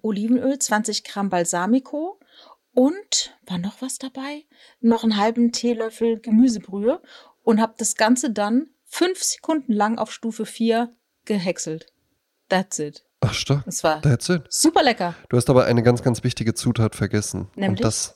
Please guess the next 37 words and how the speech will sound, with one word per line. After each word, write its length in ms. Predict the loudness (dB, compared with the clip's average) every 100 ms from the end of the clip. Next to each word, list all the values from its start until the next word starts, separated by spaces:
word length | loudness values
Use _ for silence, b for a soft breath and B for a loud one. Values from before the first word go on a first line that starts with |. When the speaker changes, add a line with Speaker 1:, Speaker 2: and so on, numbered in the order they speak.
| _ -6
Speaker 2:
macht 240 | -6 -2
dann 120 | -2
nämlich 220 | 0 -2 -2
auch 60 |
den 180 | -2 -2
Unterschied. 520 | 0 -2 -2 -4 -6 -10 _ _ _ _ _ _ _ _ _
Ganz, 640 | 2 2 0 -4 -6 -4
ganz 520 | 0 0 0 -6 -8 -12
viel 640 | -12 -8 -4 -2 -2 -4 -6
Liebe. 180 | 2 6 8
Speaker 1:
Liebe. 420 | 6 4 4 2 2 _ _ _ _
Ja, 160 | -2 2
genau. 420 | 4 4 2 0
Speaker 2:
Mhm. 260 | 0 0 -4 _ _ -10 -2
Ja. 160 | -2
Speaker 1:
Genau. 220 | -2 -8 -14 -10
Ja, 200 | -8 -10
hab 80 | -14
ich, 120 | -16
hab 60 | -18 _
ich 120 | -12
vergessen. 460 | -6 -4 -4 -4 0
Speaker 2:
Vom 120 | 2
Speaker 1:
Ich 60 |
hab 80 | 4
Speaker 2:
Guten 300 | 4 4 6
Speaker 1:
mit 80 | 8
Speaker 2:
nur 100 | 8
Speaker 1:
Hass 140 | 6 6
Speaker 2:
das 40 |
Beste 380 | 6 6 6 8
Speaker 1:
gekocht. 160 | 6 4
Speaker 2:
und 160 | 6
davon 340 | 6 6 6 6
Speaker 1:
Mit 100 | 8
Hass 360 | 6 6 4
Speaker 2:
reichlich. 340 | 2 0 0